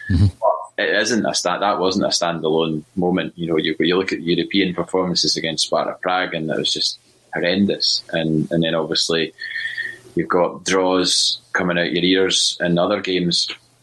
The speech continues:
Speaker 2: Thankfully, we were able to win last night. I think we would have won a lot more comfortably last night. I don't know what the level of shots were with,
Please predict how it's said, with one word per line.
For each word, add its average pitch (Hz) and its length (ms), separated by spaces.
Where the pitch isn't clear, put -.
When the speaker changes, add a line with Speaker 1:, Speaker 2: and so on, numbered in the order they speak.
Speaker 2:
Thankfully, 92 400
we 87 60
were 90 80
able 90 240
to 90 100
win 90 200
last 87 240
night. 113 160
I 107 100
think 151 160
we 127 80
would 104 140
have 95 100
won 98 120
a 92 60
lot 95 300
more 95 140
comfortably 104 420
last 92 300
night. 92 140
I 85 80
don't 101 120
know 92 120
what 90 240
the 95 80
level 95 360
of 85 80
shots - 480
were 95 240
with, 87 220